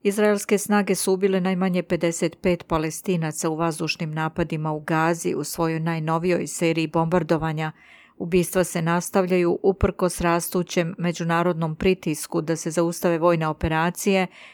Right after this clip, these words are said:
i omoguće nesmetane isporuke pomoći. Ujedinjene nacije su ranije upozorile da bi četrnaest hiljada beba i dece moglo da umre u narednih četrdeset osam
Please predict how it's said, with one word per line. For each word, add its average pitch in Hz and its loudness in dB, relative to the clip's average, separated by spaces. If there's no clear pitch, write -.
i 190 4
omoguće 175 0
nesmetane 165 0
isporuke 156 -2
pomoći. 156 -2
Ujedinjene 175 2
nacije 170 0
su 175 -2
ranije 175 2
upozorile 170 0
da 180 0
bi 160 -2
četrnaest 180 -2
hiljada 175 0
beba 165 2
i - -4
dece 170 0
moglo 165 0
da 165 0
umre 170 0
u 160 -2
narednih 165 -2
četrdeset 165 -2
osam 190 2